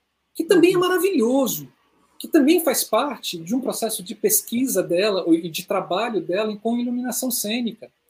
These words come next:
Speaker 1: Detalhe, lá a editora contratou ela pra escrever sobre esse livro,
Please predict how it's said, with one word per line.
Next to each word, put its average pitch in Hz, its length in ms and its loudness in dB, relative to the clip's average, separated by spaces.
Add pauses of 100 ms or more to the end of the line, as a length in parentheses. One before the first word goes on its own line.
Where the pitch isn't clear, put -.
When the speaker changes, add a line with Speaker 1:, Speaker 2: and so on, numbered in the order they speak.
(720)
Speaker 1:
Detalhe, 185 560 0
lá 175 480 0 (580)
a 156 360 -4
editora 185 680 4
contratou 226 720 -2
ela 151 240 -2
pra - 180 -10
escrever 143 480 -6
sobre 147 240 -6
esse 139 180 -10
livro, 120 200 -14